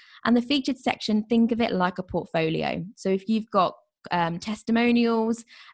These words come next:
um, recommendations or reviews from previous work that you could create, again, maybe in Canva as a text-based image, you can upload it in here. You can also put in website links, P D F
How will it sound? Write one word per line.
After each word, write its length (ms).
um, 360
recommendations 800
or 80
reviews 580
from 260
previous 500
work 500
that 140
you 200
could 220
create, 460
again, 440
maybe 240
in 80
Canva 640
as 100
a 60
text-based 760
image, 460
you 140
can 160
upload 460
it 240
in 180
here. 460
You 140
can 160
also 480
put 340
in 260
website 480
links, 640
P 140
D 160
F 280